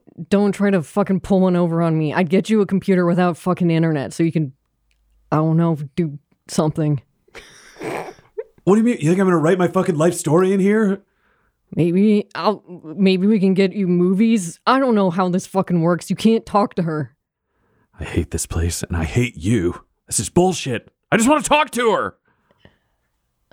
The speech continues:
Speaker 1: Yeah, it's bullshit, but thanks for having my back today, okay?
Speaker 2: Ah, fuck you. <laughs>
Speaker 1: That's fine. That's fine.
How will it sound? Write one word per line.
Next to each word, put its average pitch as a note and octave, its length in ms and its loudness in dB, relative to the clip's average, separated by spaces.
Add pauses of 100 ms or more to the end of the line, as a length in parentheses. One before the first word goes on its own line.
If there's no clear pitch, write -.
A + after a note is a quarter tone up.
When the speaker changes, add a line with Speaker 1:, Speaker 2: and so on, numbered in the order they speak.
Speaker 1:
Yeah, D3 260 0 (180)
it's - 260 -10 (240)
bullshit, D#3+ 500 0
but D#3 140 0 (840)
thanks F3 220 2
for G3 100 2
having F3+ 220 2
my F3 120 2
back D3+ 280 -2
today, D3 240 -2
okay? D#3+ 420 0 (1160)
Speaker 2:
Ah, F3 400 2
fuck - 240 -2
you. D#3 320 0 (420)
<laughs> - 400 -20
Speaker 1:
That's A3+ 140 -4
fine. C3 300 -6 (240)
That's D4+ 220 0
fine. - 280 -6